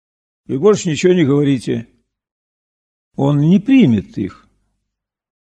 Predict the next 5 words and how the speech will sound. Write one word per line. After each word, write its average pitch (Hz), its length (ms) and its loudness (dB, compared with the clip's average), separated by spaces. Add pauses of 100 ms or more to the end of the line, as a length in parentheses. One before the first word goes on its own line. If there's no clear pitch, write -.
(260)
своей 131 400 -4
временной, 123 640 0
грубо 139 400 0
материальной 139 560 0
личностью. 113 720 -4